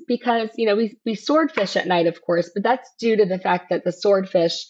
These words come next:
are so down deep in the water column. And then at night, they kinda come to the surface. Whereas sailfish, they're always really swimming around the surface. Um, so kite fishing at night would probably make it a little bit difficult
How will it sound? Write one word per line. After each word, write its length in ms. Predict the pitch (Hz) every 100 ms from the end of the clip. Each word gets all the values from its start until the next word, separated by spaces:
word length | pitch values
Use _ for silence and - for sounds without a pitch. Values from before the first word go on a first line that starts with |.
| - - -
are 80 | 180
so 320 | 175 240 208
down 560 | 185 185 180 180 175 160
deep 200 | 190 180 180
in 80 |
the 100 | 165
water 320 | 156 170 175 175
column. 380 | 180 165 165 160
And 120 | 170
then 180 | 165 165
at 200 | 185 175
night, 340 | 180 185 180 -
they 80 | 175
kinda 240 | 175 165
come 180 | - 170
to 120 | 156
the 120 | 160
surface. 560 | - 175 160 - 254 262 _ _ - - -
Whereas 420 | 214 226 220 214
sailfish, 540 | 247 269 302 240 208 208 -
they're 180 | 226 -
always 360 | 262 311 269
really 180 | 233 208
swimming 440 | 196 - 214 208 190
around 260 | 165 156
the 100 | 156
surface. 640 | - 151 147 - - _ _
Um, 420 | 185 185 180 180 180 - - _ _ _ _ _ _ _ -
so 320 | 247 226 214 - -
kite 260 | 277 277
fishing 300 | 285 - 269
at 100 | 226
night 340 | 214 226 277 - _ _ _ _ -
would 220 | 247 247
probably 400 | 247 247 254 247
make 240 | 233 233
it 80 | 254
a 60 | 220
little 220 | 220 220
bit 240 | 208 196
difficult 640 | 226 233 247 247 233 233